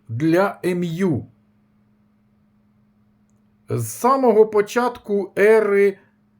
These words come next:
Алікса Фергюсона та аж шпори, шпори,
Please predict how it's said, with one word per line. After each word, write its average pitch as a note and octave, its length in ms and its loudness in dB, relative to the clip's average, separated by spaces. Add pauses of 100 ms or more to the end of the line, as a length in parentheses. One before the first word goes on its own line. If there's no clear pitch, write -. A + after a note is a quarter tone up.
(640)
Алікса G3 560 0
Фергюсона C#3+ 1080 -4 (680)
та F3 280 0
аж D#3+ 180 2
шпори, D#3 760 0
шпори, D#3 720 -2